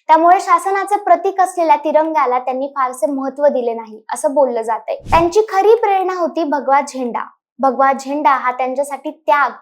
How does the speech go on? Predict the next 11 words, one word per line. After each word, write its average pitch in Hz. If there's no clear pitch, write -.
शौर्य 330
आणि 262
अध्यात्माचे 277
प्रतीक 254
होता. 220
शाखांमध्ये 381
नेहमीच 339
भगवा 311
ध्वज 294
लावला 240
जाई 220